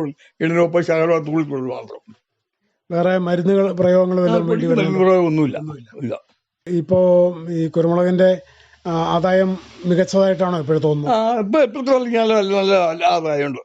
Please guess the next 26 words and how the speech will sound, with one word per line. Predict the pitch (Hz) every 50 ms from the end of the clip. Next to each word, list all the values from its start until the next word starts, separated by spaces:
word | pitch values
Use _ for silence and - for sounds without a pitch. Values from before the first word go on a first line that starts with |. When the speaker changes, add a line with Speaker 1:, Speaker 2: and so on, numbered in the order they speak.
| _ _ _ _ _ _ _ _ _ _
Speaker 1:
കുരുമുളകിന്. | 202 185 190 190 180 175 170 160 151 143 - - _ _ _ _ -
ഇപ്പൊ | 151 196 196
വേണ്ട | 196 196 190
അറുന്നൂറ് | 202 202 202 196 185 180 190 202 208 202
രൂപ | 185 180 185 190 - - - - - -
അടുത്ത് | 175 175 175 180
വിലയുണ്ട് | 190 180 170 180 170 151 131 120 117 - - - - - - - -
ഒരു | - 175 175
കമ്പ്. | 170 160 151 156
അത് | 170 185 202 208 202 190
നല്ല | 196 196 202 226 262 302
വിലയുവാ, | 285 247 196 180 175 165 139 104 - _ _ _ _ 127 110 101 _ _
അത് | - 190
അംഗീകരിക്കാൻ | 180 190 202 208 208 202 226 226
പറ്റിയ | 190 170 151 156
വിലയാ. | 135 120 104 98 - - - - - - -
Speaker 2:
അപ്പോ | 143 135 170 185 185 151
കുരുമുളക് | 175 165 175 180 185 202 214 226 226
നല്ല | 220 208 202 208
ആദായകരമായിട്ടുള്ള | 208 208 185 165 175 175 165 185 185 190 196 202 202 196 196 185 180 190 190 196 190
കൃഷിയായിട്ടാണ് | 170 175 165 - 202 190 190 180 190 180 180
ഇപ്പോ | 175 139 - 185
ഇക്കായ്ക്ക് | 175 156 - 175 170 156 165
തോന്നുന്നത്. | 151 151 147 143 156 190 190
Speaker 1:
അതെ, | 175 170 165
അതെ. | 151 135 113